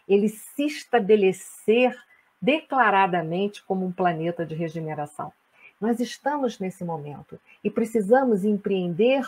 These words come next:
como estes magos empreenderam esta viagem, essa viagem interna na busca do nosso Cristo interno, porque nós estamos na condição,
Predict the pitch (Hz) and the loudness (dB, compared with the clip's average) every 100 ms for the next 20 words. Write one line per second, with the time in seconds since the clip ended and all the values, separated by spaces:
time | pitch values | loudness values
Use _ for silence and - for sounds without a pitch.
0 | - 302 349 339 226 233 226 - 180 - | -4 -2 -2 0 2 2 -2 -12 -14 -10
1 | 156 190 214 180 175 175 170 160 147 175 | -2 0 0 -2 -4 -4 -4 -4 0 6
2 | 233 202 - _ - - 202 - 233 202 | 6 6 -2 _ -20 -4 -4 -2 -2 -2
3 | 226 208 214 220 202 170 160 156 _ _ | 0 2 2 2 0 -4 -8 -10 _ _
4 | 185 - 214 202 220 262 254 254 240 - | -6 -4 0 2 6 6 4 -2 -4 0
5 | 294 247 - - 254 247 208 190 170 - | 2 2 0 8 10 10 4 -2 -4 -8
6 | - _ 214 240 180 262 294 254 - 196 | -20 _ 0 0 2 0 0 -2 -2 -2
7 | 196 180 180 160 - 180 165 - - 147 | 0 -2 -4 -10 -6 -6 -6 -12 -16 -16
8 | - 180 - 160 143 147 147 - _ _ | -6 -6 -4 -6 -6 -8 -14 -18 _ _
9 | _ - - 208 202 202 196 185 - - | _ -14 -4 -2 2 0 -2 -8 -14 -2
10 | 262 294 302 269 208 196 190 196 170 156 | 0 0 -4 -8 -4 -4 -4 -4 -4 -8
11 | - 208 240 233 | -4 0 2 2